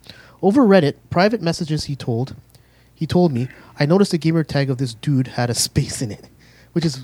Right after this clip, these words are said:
which was bizarre. "I figured it was just the game glitching out, so I searched for his game tag with an underscore on PlayStation Network with any,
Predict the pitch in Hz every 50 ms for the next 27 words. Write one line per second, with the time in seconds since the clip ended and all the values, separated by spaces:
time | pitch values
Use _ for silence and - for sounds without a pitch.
0 | 123 123 190 196 208 165 - - 127 117 147 139 117 107 - _ _ _ _ -
1 | 135 131 - 202 208 190 196 156 151 151 139 123 - - 160 165 - - 151 120
2 | - 143 147 135 120 127 147 - - - 107 104 - - - - - - - _
3 | _ _ _ _ _ _ - 143 156 135 110 - - - - - 117 107 110 -
4 | 117 120 113 - - 160 165 - - - 156 139 117 - - 143 151 165 - -
5 | 131 117 113 104 120 120 - - - - _ - - _ - - - 113 127 143
6 | 156 151 - - - 135 127 117 - - 143 - - 143 - - 117 135 156 -
7 | - 131 107 110 110 - 123 135 127 127 120